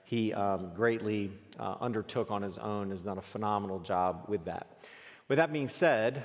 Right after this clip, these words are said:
um, we have only given you a couple of updates on a couple of ministries here at Grace, and, uh, we will, over the next few weeks, be highlighting a few other ministries along the way. And so rather than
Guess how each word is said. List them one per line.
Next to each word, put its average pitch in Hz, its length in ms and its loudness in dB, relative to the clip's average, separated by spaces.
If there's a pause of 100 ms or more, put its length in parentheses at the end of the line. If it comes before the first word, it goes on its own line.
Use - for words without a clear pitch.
um, 107 360 2
we 131 120 4
have 117 100 4
only 139 240 2
given 123 380 2
you 113 220 2
a 107 120 -2
couple 180 400 2
of 123 60 4
updates 110 600 2
on 113 120 -4
a 113 60 -2
couple 185 360 2
of 143 100 2
ministries 127 640 0
here 113 340 2
at 101 240 2
Grace, 101 500 0 (420)
and, 107 260 0
uh, 107 100 6
we 117 200 2
will, 131 340 6
over 113 220 4
the 107 80 0
next 107 220 0
few 110 180 -4
weeks, 107 320 0
be 104 180 -6
highlighting 110 640 2
a 113 80 -6
few 139 380 0
other 120 260 2
ministries 107 540 -4
along 101 340 0
the 98 80 -2
way. 92 320 2
And 85 100 -6
so 101 140 -2
rather 107 320 4
than 98 240 -2